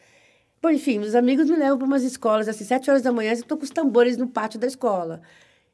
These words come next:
E aí a professora fala assim, "Será que as outras aulas, né?" Ele traz todo mundo pra, pro pátio da escola pra fazer a sua oficina junto.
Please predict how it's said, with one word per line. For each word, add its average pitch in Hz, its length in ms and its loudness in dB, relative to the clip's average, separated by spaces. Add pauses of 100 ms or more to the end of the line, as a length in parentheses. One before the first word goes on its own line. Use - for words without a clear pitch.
(120)
E 214 160 -4
aí 214 280 0
a 233 40 2
professora 226 480 -2
fala 214 120 -2
assim, 214 120 -8
"Será 285 240 -4
que 294 160 -2
as 220 280 0
outras 226 380 -2
aulas, 185 220 0
né?" 196 160 -6
Ele 202 140 -10 (220)
traz 175 180 -8
todo 214 380 -4
mundo 220 240 -6
pra, 233 180 0 (560)
pro 226 140 0
pátio 208 440 2
da 202 100 -6
escola 202 360 -2
pra 196 100 -12
fazer 208 220 -8
a - 20 -6
sua 214 140 -12
oficina 226 420 -6
junto. 208 460 -8